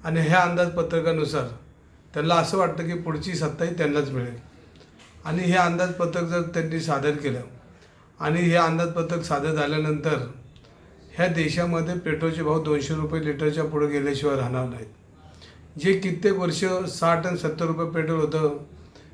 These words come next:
ती लोकं रोडवरून पार आंदोलन करत होती, निषेध करत होती. तीच लोकं आता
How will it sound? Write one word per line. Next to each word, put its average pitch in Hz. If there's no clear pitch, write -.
ती 196
लोकं 175
रोडवरून 175
पार 160
आंदोलन 170
करत 160
होती, 147
निषेध 151
करत 151
होती. 131
तीच 202
लोकं 170
आता 175